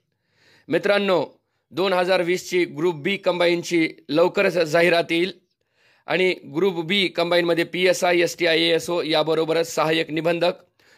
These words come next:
व मुद्रांक निरीक्षक ही सुद्धा पदे आता यापुढे असणार आहात, आहेत.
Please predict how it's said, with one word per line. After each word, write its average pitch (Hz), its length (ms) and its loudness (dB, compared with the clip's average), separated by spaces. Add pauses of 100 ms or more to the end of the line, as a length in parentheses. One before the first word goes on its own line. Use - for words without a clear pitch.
व 139 100 -4
मुद्रांक 165 420 0
निरीक्षक 165 460 -2 (280)
ही 143 140 -4
सुद्धा 170 280 -2
पदे 165 240 -2
आता 151 360 0 (280)
यापुढे 147 380 0
असणार 147 360 -2
आहात, 151 200 0 (380)
आहेत. 143 220 0